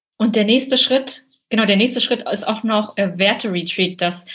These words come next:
stattfindet vom dritten bis zum fünften September in Brandenburg im Haus Erna. Und falls du das Gefühl hast, du kennst eigentlich gar, gar nicht deine wahren Werte oder du lebst deine wahren Werte noch nicht im Leben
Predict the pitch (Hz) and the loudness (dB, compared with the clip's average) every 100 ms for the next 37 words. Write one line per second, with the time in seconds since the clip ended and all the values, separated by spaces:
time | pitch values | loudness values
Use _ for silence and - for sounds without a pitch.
0 | - - - 185 180 - 185 185 185 - | -12 -6 0 0 0 -4 0 2 0 -4
1 | 190 180 180 185 208 - 214 202 202 208 | -2 0 0 0 0 -2 -2 -2 -4 -4
2 | 190 214 214 - 185 180 - 202 220 262 | -2 -2 -4 -4 -4 -4 -2 0 0 -2
3 | 330 - - - 190 170 180 196 233 226 | -4 -14 -10 -2 0 2 2 0 0 2
4 | 233 233 196 185 190 185 - - 185 202 | 0 0 -4 -2 -2 -2 -4 0 0 2
5 | 180 220 - - - _ - 185 180 190 | 0 -2 -6 -18 -20 _ -4 -4 -2 -4
6 | 196 214 214 196 202 240 233 214 - - | -2 -2 -2 -2 0 0 2 -2 -4 -12
7 | - - 208 202 196 185 - 220 254 - | -20 -8 -4 0 0 -2 -2 0 2 2
8 | 180 180 175 175 180 180 - 175 185 190 | 2 0 -4 -4 -4 -6 -4 -2 -2 -2
9 | 180 175 175 170 - - - 190 202 196 | -4 -4 -4 -8 -14 -18 -2 2 2 2
10 | 180 180 185 - 220 202 190 185 180 180 | 2 0 0 -2 -4 -4 -4 -4 -2 0
11 | 269 320 - 185 180 175 175 185 185 196 | 0 0 -4 -2 0 0 -2 0 0 0
12 | 180 180 180 - 185 180 208 - 185 175 | -2 -2 -2 -6 -10 -6 -6 -6 -6 -2
13 | 190 214 196 247 | 0 0 0 -2